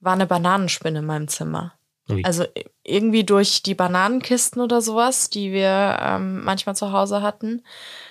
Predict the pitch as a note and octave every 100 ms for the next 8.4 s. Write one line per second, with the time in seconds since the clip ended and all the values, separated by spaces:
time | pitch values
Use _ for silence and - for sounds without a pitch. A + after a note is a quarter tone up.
0 | _ - F#3 F#3 F#3+ F3+ F3 F#3 G3+ G3
1 | E3+ F3 F3 F3 A3 A#3 - - F#3 -
2 | - E3 - D#3 - - E3+ F3 F3+ F3+
3 | G3 G3+ - - F3+ G3+ - - _ F#3
4 | F#3 F#3 - - E3 F3+ A#3+ _ _ _
5 | _ _ - - _ - F#3+ F#3+ F#3+ G#3
6 | A#3 B3+ B3+ C4+ C#4 - - G#3+ G#3 G#3+
7 | G3 F#3+ F#3 - - F3+ F3+ F3+ F3+ F#3
8 | - - F3